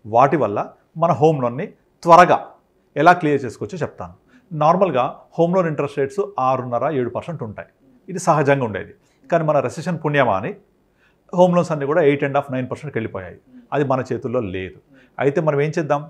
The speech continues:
మన చేతుల్లో ఏముందో అదే చేద్దాం. ఒక చిన్న టిప్ చెప్తాను.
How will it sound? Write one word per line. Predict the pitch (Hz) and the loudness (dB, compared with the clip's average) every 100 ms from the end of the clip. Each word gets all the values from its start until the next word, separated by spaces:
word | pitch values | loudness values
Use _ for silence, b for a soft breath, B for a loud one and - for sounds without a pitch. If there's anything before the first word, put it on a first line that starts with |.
| - | -8
మన | 113 123 160 170 | -2 0 0 -2
చేతుల్లో | 165 165 139 143 | -4 -2 -2 0
ఏముందో | 131 123 156 - | 0 -2 -8 -6
అదే | 110 151 | -2 -2
చేద్దాం. | 113 87 82 _ _ - | -4 -12 -14 _ _ -8
ఒక | 165 | -6
చిన్న | 175 147 139 127 104 82 80 _ - | -6 -4 -2 -2 -2 -8 -16 _ -8
టిప్ | 117 | -8
చెప్తాను. | - - 90 | -10 -12 -16